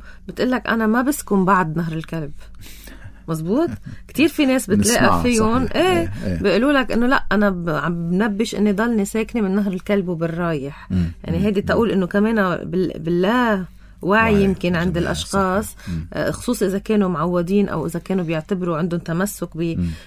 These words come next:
Speaker 2: مم.
Speaker 1: بهيدي الأرض وبهيدي المنطقة. بدي أرجع أذكر بشغلة، دكتور إلي، إنه في كتير ناس يمكن يكونوا عم بيقولوا: "اليوم شو بالكم عم تحكونا بالتراث
Speaker 2: مم.
Speaker 1: ونحن عايشين ظروف صعبة ونحن"،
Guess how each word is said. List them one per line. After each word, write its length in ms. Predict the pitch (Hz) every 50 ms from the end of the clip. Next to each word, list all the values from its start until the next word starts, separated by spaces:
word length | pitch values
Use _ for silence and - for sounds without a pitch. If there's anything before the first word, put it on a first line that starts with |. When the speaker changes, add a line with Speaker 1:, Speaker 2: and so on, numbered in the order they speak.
| -
Speaker 2:
مم. 80 | - 151
Speaker 1:
بهيدي 320 | 180 175 190 202 185 196
الأرض 320 | 175 - 139 190 185 170 175
وبهيدي 440 | 175 160 175 165 175 175 160 160
المنطقة. 500 | 170 165 170 165 165 165 - - - 143 - - - - - -
بدي 160 | 175 180 -
أرجع 200 | 247 247 269 254
أذكر 420 | 247 226 285 285 - - 233 175
بشغلة، 480 | 175 196 - 226 226 196 196 165 165 160
دكتور 320 | 156 156 151 - - 175
إلي، 480 | 180 - - 175 170 175 180 175 170 -
إنه 240 | 170 170 165 165 165
في 140 | - -
كتير 240 | 175 - - 220 208
ناس 220 | 202 214 214 214 -
يمكن 220 | 196 - 208 196
يكونوا 320 | 185 - - 208 208 202
عم 100 | 180 180
بيقولوا: 460 | 180 175 - - 208 196 190 190 190 190 - - - - - - -
"اليوم 260 | 175 190 214 220 214
شو 140 | 208 - 202
بالكم 380 | 175 190 202 202 202 - 180
عم 80 | 156 160
تحكونا 460 | 165 - - - - 208 208 196 185
بالتراث 600 | 175 170 - - 180 170 170 185 185 180 - -
Speaker 2:
مم. 60 | 160
Speaker 1:
ونحن 200 | 175 175 - 185
عايشين 460 | 170 151 170 165 - - 190 190 175 165
ظروف 280 | 160 170 165 180 -
صعبة 460 | - - - 185 185 180 170 165 175
ونحن"، 400 | 170 170 185 - - 196 180 180